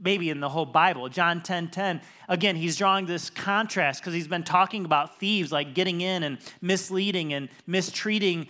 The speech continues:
the sheep. He says, "The thief's purpose is to steal and kill and destroy." But Jesus says these words, "My purpose is to give them a rich and satisfying life, an abundant life,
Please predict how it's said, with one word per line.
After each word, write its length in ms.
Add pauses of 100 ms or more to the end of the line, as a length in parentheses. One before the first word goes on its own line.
(180)
the 120
sheep. 320
He 100
says, 260 (160)
"The 100
thief's 420
purpose 580
is 240
to 160
steal 760
and 220
kill 480 (180)
and 140
destroy." 520
But 140
Jesus 340
says 240
these 240
words, 340 (280)
"My 280
purpose 560 (200)
is 180
to 120
give 320
them 180
a 120
rich 520
and 140
satisfying 800
life, 440 (840)
an 80
abundant 680
life, 300